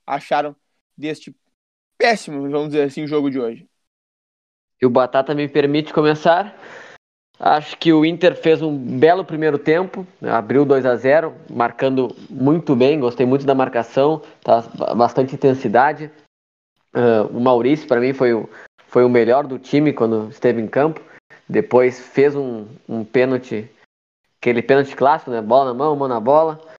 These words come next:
Speaker 2: Aí o, o Sport cresceu. E no final o Inter tava tomando muita bola nas costas, né? Da late-, dos laterais,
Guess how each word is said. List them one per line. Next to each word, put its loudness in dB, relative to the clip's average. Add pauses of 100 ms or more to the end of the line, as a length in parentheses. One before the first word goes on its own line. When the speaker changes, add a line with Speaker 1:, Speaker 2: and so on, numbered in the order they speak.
(320)
Speaker 2:
Aí -2
o, -8 (100)
o -2
Sport 0
cresceu. 0 (960)
E 2
no 4
final 0
o -2
Inter -4
tava -2
tomando 0
muita 2
bola 2
nas -6
costas, 0
né? -4
Da -2
late-, 0
dos -8
laterais, 0